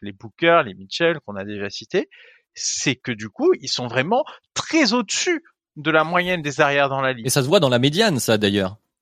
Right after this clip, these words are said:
Speaker 2: Parce que le P E R médian est à douze quatre-vingt-cinq, donc encore en dessous,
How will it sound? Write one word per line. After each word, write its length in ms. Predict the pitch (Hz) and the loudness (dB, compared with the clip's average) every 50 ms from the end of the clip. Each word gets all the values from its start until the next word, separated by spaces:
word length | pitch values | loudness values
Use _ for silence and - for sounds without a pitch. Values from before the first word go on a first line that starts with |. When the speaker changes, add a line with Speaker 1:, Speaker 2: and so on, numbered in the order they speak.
| - | -8
Speaker 2:
Parce 140 | 123 117 - | -6 -6 0
que 80 | - 139 | 2 4
le 120 | 131 131 | 4 4
P 160 | 127 156 147 | 4 4 4
E 160 | 143 151 147 120 | 6 6 6 6
R 60 | 127 | 6
médian 560 | 131 135 131 117 123 156 185 214 240 240 _ _ _ _ _ _ - | 4 2 2 4 2 4 4 4 2 -2 _ _ _ _ _ _ -2
est 160 | 131 135 131 | 0 4 4
à 120 | 120 113 113 | 4 4 4
douze 220 | 120 147 165 - | 2 -2 -4 0
quatre-vingt-cinq, 640 | - 147 135 - 143 131 135 127 127 - 147 123 | 0 0 0 2 2 2 2 2 2 0 0 0
donc 180 | 135 104 101 - | 0 -2 -2 0
encore 340 | 143 143 - 196 185 143 151 | -2 0 4 4 4 6 4
en 100 | 147 143 | 4 2
dessous, 460 | 131 - - - 220 233 220 190 | 2 -2 -4 -4 -4 -2 -4 -4